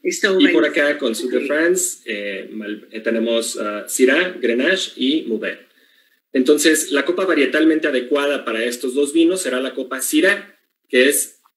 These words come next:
Speaker 2: la más versátil para todos los, eh, vinos, eh, que tenemos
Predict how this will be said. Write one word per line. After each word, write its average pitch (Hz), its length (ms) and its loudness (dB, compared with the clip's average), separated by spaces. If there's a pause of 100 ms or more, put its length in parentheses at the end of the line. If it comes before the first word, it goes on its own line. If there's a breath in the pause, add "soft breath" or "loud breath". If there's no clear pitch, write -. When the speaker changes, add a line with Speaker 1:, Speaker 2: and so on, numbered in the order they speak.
(140)
Speaker 2:
la 127 100 -2
más 170 260 2
versátil 180 680 0 (420)
para 120 240 -2
todos 135 280 0
los, 117 380 -2
eh, 107 360 -4
vinos, 120 600 -6
eh, 107 240 -10
que - 60 -10
tenemos 107 640 -6